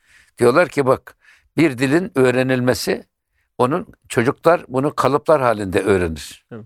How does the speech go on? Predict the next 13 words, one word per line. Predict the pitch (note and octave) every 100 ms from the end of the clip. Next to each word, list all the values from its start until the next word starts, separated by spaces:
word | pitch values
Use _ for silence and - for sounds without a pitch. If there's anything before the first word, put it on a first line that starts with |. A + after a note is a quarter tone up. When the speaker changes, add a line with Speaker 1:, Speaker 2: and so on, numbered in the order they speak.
| _ -
Speaker 1:
Kalıplar. | F#2 F#2+ - F2 - _ - - _ -
Latince'de | C3 - F#3 D3+ A#2 G2 -
ağzınızdan | A#2 A2+ C#3+ D3+ C#3 D#3
çıkan | - - B2+ G2
her | A2 E3+ C#3 - _ _ -
şey | - G#2 - - _ _ _
hece, | - A2 G2+ F2+ _ _ _ _
e, | G2
harfe | - G#2+ A2+ D3+ C3
dönüştüğü | C3+ C3+ -
için | G3 - - -
cümleler | A#2 C3+ C#3 D3+
uzar. | B2+ A#2+ A#2+ -